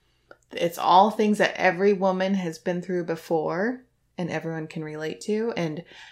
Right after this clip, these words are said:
you're becoming part of the women's club where we can all welcome you and answer any questions that you have. And it's awesome to be a woman.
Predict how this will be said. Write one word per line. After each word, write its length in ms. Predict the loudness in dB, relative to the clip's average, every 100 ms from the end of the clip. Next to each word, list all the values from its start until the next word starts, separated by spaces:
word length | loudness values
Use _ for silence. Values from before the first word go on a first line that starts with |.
| -20 -6
you're 540 | -2 0 0 -2 -4 -8 -14 _ _
becoming 360 | -6 -2 -2 -2
part 260 | -2 0
of 180 | -2 -2
the 100 | -2
women's 420 | 0 0 0 -4
club 400 | -4 0 0 -2 -8 _ _ _
where 180 | -2 0
we 120 | 0
can 200 | -2 -4
all 160 | -4 -2
welcome 440 | -4 -2 -2 -2
you 320 | -2 -2 -4 -6 -18 -20 -8
and 160 | -6
answer 320 | -4 -4 -6
any 180 | -6 -6
questions 640 | -8 -10 -10 -10 -10 -12 -10
that 200 | -10 -8
you 120 | -10
have. 440 | -10 -12 -16 -20 _ _ -10
And 160 | -6
it's 340 | -6 -6 -12 -18 _ _ _
awesome 640 | -2 -2 -2 -6 -6 -10 -14 _
to 100 | -4
be 280 | -4 -4 -4
a 100 | -6
woman. 480 | -6 -8 -8 -8 -10